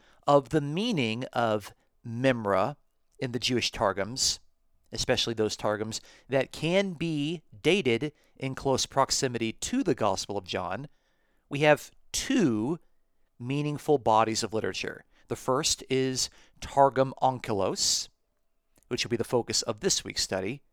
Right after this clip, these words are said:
and the second is Targum Neophiti, which will be the focus of next week's study. As I prepared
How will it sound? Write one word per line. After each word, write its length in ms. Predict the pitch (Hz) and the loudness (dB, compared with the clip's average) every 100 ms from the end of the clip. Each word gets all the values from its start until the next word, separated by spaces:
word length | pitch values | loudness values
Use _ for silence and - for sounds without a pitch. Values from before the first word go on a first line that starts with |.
| _ _ _ _ - | _ _ _ _ -4
and 140 | 143 | -2
the 60 | 139 | 0
second 480 | - 208 135 - - _ _ - | 0 0 -2 -6 -12 _ _ -4
is 400 | 151 151 151 - - | 0 0 0 -2 -4
Targum 560 | - 139 123 131 135 - | 2 2 4 0 0 -6
Neophiti, 680 | 120 117 104 - 156 104 143 - _ _ _ _ _ | -6 -2 -2 0 0 0 -4 -10 _ _ _ _ _
which 240 | - 101 - | -8 -6 -6
will 40 | |
be 80 | 101 | -6
the 80 | - | -6
focus 420 | - 98 107 - | -4 -4 -4 -2
of 260 | 131 139 - | 0 0 -2
next 320 | 175 240 - 110 | -6 -2 -2 -2
week's 360 | - - - - | -6 -4 -6 -8
study. 420 | - 107 95 - _ _ _ _ _ _ _ _ _ - | -4 -2 -2 -8 _ _ _ _ _ _ _ _ _ -8
As 120 | 110 | 0
I 140 | 117 113 | 0 0
prepared 560 | 120 151 147 131 123 | -2 0 2 2 -2